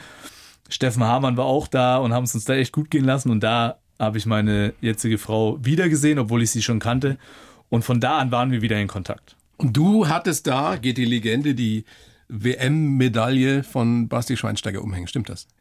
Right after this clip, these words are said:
Speaker 1: Die durfte jeder mal um den Hals haben, ja. <laughs> Also das haben wir uns nicht nehmen lassen. <laughs>
Speaker 2: Ich habe in der Vorbereitung auch einen Satz von dir gehört oder gelesen in dem Zusammenhang. Ich habe mich damals, also in dieser Bayern-Zeit,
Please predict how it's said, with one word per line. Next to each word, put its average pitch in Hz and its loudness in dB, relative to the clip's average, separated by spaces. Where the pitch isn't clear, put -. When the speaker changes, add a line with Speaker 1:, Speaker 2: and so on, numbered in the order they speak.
Speaker 1:
Die 156 4
durfte 151 2
jeder 131 2
mal 120 2
um 113 0
den 107 0
Hals 113 -2
haben, 98 -2
ja. 98 -6
<laughs> - -16
Also 139 0
das 139 0
haben 180 0
wir 190 4
uns 156 0
nicht 156 2
nehmen 165 0
lassen. 113 0
<laughs> 226 0
Speaker 2:
Ich - 0
habe - 0
in - -4
der 127 2
Vorbereitung 135 2
auch 127 0
einen 117 2
Satz 123 0
von 127 0
dir 117 2
gehört 120 2
oder 107 -2
gelesen 107 0
in 113 2
dem 113 0
Zusammenhang. 107 0
Ich - -4
habe 139 0
mich 120 0
damals, 113 2
also 104 -2
in 95 -2
dieser 101 0
Bayern-Zeit, 120 0